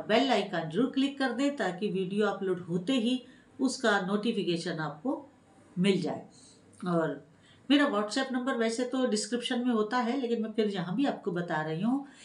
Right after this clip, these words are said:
मेरा WhatsApp number है एट टू नाइन फ़ाइव सिक्स फ़ाइव ज़ीरो थ्री सिक्स नाइन। और ये केवल message के लिए है, call के लिए नहीं है, क्योंकि call हम नहीं ले पाते हैं, क्यों, due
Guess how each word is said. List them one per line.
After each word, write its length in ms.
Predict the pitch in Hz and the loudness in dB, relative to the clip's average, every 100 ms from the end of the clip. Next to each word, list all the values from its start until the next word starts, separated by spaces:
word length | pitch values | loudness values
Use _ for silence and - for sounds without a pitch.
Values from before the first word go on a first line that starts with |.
| - - 269 | -20 -4 2
मेरा 200 | 294 254 | 2 2
WhatsApp 400 | 254 - 240 233 | -2 -2 -2 -2
number 320 | 214 220 202 | 0 0 0
है 100 | 233 | -2
एट 540 | 254 - 226 240 - - | -2 -2 0 0 0 0
टू 180 | 208 240 | 2 2
नाइन 220 | 196 185 | -2 -4
फ़ाइव 200 | 185 170 165 | -2 -4 -4
सिक्स 380 | 269 277 - - | -4 -4 -4 -4
फ़ाइव 180 | 170 | -4
ज़ीरो 340 | 160 190 277 294 | -2 -2 -2 -2
थ्री 100 | 196 175 | -4 -2
सिक्स 320 | 185 175 180 | -4 -6 -4
नाइन। 340 | 175 247 285 - - - - 190 | -2 -2 -2 -8 -20 -20 -6 2
और 380 | 175 156 - - | 2 2 -2 -2
ये 180 | 269 294 | 0 2
केवल 480 | 254 226 220 202 180 | 4 4 4 2 0
message 420 | 185 202 - 285 - | 0 0 2 0 2
के 160 | 202 | 0
लिए 280 | 180 180 170 | 2 0 0
है, 200 | 165 160 - - - _ - - - - - - | -2 -4 -10 -20 -20 _ -20 -20 -20 -20 -20 -2
call 220 | 202 180 170 | 4 4 4
के 160 | 190 | 0
लिए 160 | 175 175 | 0 -2
नहीं 300 | 160 180 208 | -2 -2 -2
है, 160 | 175 156 - - - - - | -4 -6 -10 -18 -20 -16 -2
क्योंकि 200 | 277 285 | 2 2
call 300 | 233 202 208 | 4 4 4
हम 120 | 196 | 2
नहीं 140 | 185 170 | -2 -2
ले 120 | 170 | -2
पाते 320 | 180 175 202 | -2 -2 0
हैं, 160 | 269 294 | -2 -2
क्यों, 180 | 285 226 196 - - - - - - 196 180 | -4 -4 -8 -14 -18 -20 -18 -18 -14 -10 -4
due 160 | 220 | 2